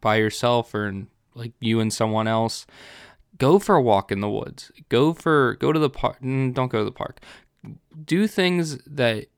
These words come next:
will allow you to exercise and actually get some fresh air. Maybe sit outside for a little while and read a book. But, but don't get together in groups, guys. It's just not worth it. We need to try and flatten this curve, is what they're saying. And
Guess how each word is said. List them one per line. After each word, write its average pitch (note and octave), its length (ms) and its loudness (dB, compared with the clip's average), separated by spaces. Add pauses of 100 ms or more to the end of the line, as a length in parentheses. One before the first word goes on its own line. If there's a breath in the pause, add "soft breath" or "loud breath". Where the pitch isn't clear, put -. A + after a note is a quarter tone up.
(220)
will A#2 180 2
allow G#2+ 340 2
you A2+ 260 0
to A2 400 -4
exercise A2 800 0
and G#2+ 440 -6
actually A2 400 -4
get A2 160 -4
some G#2+ 180 -6
fresh G#2 300 -4
air. G#2+ 360 0
Maybe A#2 240 -2
sit A2+ 200 -4
outside G#2 540 -2
for A2 140 -6
a G#2 60 -2
little G#2 260 -2
while G#2 340 -4
and G#2+ 100 -6
read G#2+ 180 -4
a G#2 40 -6
book. G2+ 300 -10 (360 loud breath)
But, - 180 -2 (180)
but B2+ 280 -4
don't B2 440 0
get A2 200 -4
together G#2 400 -2
in A2 100 -8
groups, G#2+ 320 -10
guys. - 380 -6
It's - 160 -12
just A2+ 160 -8
not A2 280 2
worth A2 300 -4
it. A#2 260 -4 (120)
We B2 160 -4
need A#2+ 240 0
to A#2+ 120 -2
try B2 260 2
and B2+ 180 0
flatten B2 260 0
this B2+ 140 -6
curve, C3 360 -2 (140)
is A2 240 -10
what G#2+ 160 -4
they're G#2+ 140 -4
saying. G#2 380 -8
And A2 300 -6